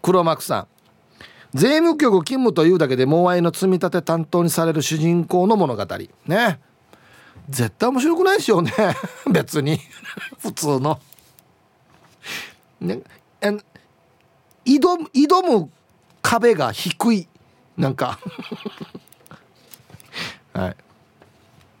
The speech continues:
今日一はですね、もうこれはもうどっちかでしょうね。続くか、続かないか。デンジャラスカガシラさん。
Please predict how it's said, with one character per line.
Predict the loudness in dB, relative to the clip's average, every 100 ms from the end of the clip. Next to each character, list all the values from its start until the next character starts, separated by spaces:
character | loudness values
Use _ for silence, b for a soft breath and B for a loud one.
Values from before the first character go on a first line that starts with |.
| _ -20 B B B -2
今 | 2 2
日 |
一 | 2
は | 0
で | 0
す | -2
ね、 | -4 -4
も | -6
う |
こ | -4 -2
れ |
は | -2
も | -2 -4 -4 -6
う |
ど | -2 -2
っ | -2
ち | -4 -2
か | -2
で | -2
し | -6
ょ | -8
う |
ね。 | -6 -2
続 | -2 -2 -4
く | -6
か、 | -8 -8 -10 _ _ _
続 | -4 -4
か | -2 -4
な | -4
い | -6
か。 | -10 -16 b b -2
デ | 0
ン | 4
ジ | 2
ャ |
ラ | 0
ス | -2
カ | -4
ガ | -2
シ | -2
ラ | -6
さ | -6
ん。 | -10